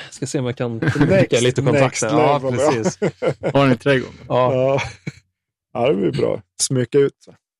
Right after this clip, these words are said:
Speaker 1: Ja. Eh, cover-artworken då?
Speaker 2: Mm.
Speaker 1: R T D.
Speaker 2: Jag tycker det, den, den är snygg, jättebra gjord, detaljerad, men fan, jag vill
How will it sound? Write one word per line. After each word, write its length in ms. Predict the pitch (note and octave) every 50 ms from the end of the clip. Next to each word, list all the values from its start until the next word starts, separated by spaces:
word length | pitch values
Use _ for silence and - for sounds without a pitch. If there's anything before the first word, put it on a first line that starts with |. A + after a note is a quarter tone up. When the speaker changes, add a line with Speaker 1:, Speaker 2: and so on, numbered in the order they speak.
| _ _
Speaker 1:
Ja. 220 | - A2+ B2 C3+ D3 C#3+ C3+ - -
Eh, 640 | C#3 C3+ C3+ C3 B2+ C3+ C3 C3+ C3+ C3 C#3+ C#3+ - - - _ _ _ _ _ _ _ _ -
cover-artworken 840 | - F#3 D3 B2 B2 - B2+ A#2 - - B2 A#2 B2 - - A#3 C4
då? 160 | F#3 A#2 A2+ - _ _ _ _ C#3
Speaker 2:
Mm. 220 | D3 E3 F3+ F3+
Speaker 1:
R 60 | F#3
T 140 | - - C#3+
D. 180 | C3 C3 C#3+ C3+ - _ _ _ _ _ _ _ _ _ _ _ -
Speaker 2:
Jag 140 | B2+ -
tycker 340 | - - G#3+ G#3+ - G3+ F3
det, 100 | E3 B2+ D3
den, 400 | C#3 F3 F#3 F#3+ D3+ B2 D3+ C#3+
den 160 | E3 E3+ E3+
är 60 | E3+
snygg, 580 | - - - - A#3+ C4+ C4 F3+ D3 C3+ C3+ C3+
jättebra 840 | C3 C#3+ D#3+ F#3 E3 C3 - _ - C#3+ D3 F3 A3 A3 G3 F3+ D#3
gjord, 380 | E3 F#3 F#3+ F3+ E3 C#3 C3+
detaljerad, 800 | C3+ D3+ C#3 - - C#3+ D3 F3 G#3 G#3 F3+ D3 C3 B2+ B2 A#2+
men 280 | C3 C#3 C#3 C#3 C3 A#2 - _ _ _ _ _ _ _ _ _ _ _ _ _ _ _ F3+
fan, 140 | D#3+ C#3 C#3+
jag 100 | D#3 F3+
vill 520 | G#3 B3 A#3 G3 F3 D#3 D#3 C#3 -